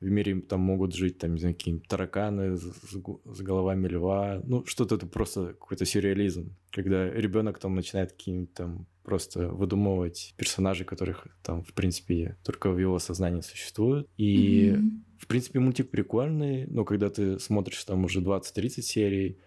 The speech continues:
Speaker 1: ты устаешь от этого бреда. Это лично мое мнение, но меня это тоже отталкивать начинало.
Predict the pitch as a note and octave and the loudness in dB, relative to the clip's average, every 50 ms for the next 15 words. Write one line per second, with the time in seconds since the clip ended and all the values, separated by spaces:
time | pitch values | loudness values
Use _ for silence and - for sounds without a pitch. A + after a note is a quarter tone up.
0 | _ - - _ _ - - - G2+ F#2 - - G#2 G2 G2+ G2 - - - G2 | _ -20 -20 _ _ -6 -2 0 0 0 2 2 2 2 2 2 -2 -4 -4 -4
1 | F#2 - F#2+ F2 F2 F2 E2 F#2 F2+ F2 F2 E2 - - C3 A2+ - A#2 A2+ A2 | -2 0 0 0 0 0 0 0 0 0 0 0 0 -2 0 0 2 2 2 2
2 | A2+ A2+ G#2 - A2+ G#2+ G2+ G#2 A#2 D3+ F3 F3+ D#3 C3 A#2 G#2+ G2 G2 G2 F#2+ | 2 0 0 0 0 2 2 4 4 4 4 4 2 2 2 2 0 0 0 -2
3 | - - A2 G#2 G2+ G#2 A2+ A#2 A2+ - G2 F2 - - G#2 F#2+ F#2+ G2 F2+ - | -2 -2 0 0 2 2 2 0 0 0 -2 -2 0 -2 -2 0 0 -2 -2 -2
4 | G2+ G2 F#2+ F2 - - F2 E2 D#2+ - - F2 - - - - - - - F2 | -2 -2 -2 -4 -6 -8 -8 -8 -8 -10 -12 -14 -12 -12 -12 -12 -12 -10 -6 -2
5 | F2 F2 F2 F2 E2+ F2+ - | -2 0 0 -2 -4 -6 -10